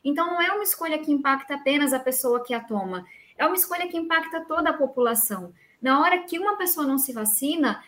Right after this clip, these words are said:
ela coloca em risco essa estratégia coletiva, esse pacto coletivo, pra gente colocar, poder colocar um fim à doença.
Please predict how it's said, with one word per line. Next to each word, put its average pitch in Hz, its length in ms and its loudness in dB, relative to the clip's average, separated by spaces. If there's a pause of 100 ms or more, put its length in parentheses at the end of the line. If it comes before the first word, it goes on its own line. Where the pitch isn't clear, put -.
(140)
ela 330 240 0
coloca 339 300 -2
em 302 160 2
risco 370 240 -2
essa - 120 -4
estratégia 349 460 -4
coletiva, 330 580 -6
esse 311 200 -4
pacto 339 520 0
coletivo, 247 800 0 (240)
pra 294 120 0
gente 302 200 2
colocar, 302 360 0 (240)
poder 277 220 6
colocar 294 300 -2
um 311 120 -2
fim 285 300 0
à 285 40 4
doença. 202 560 -4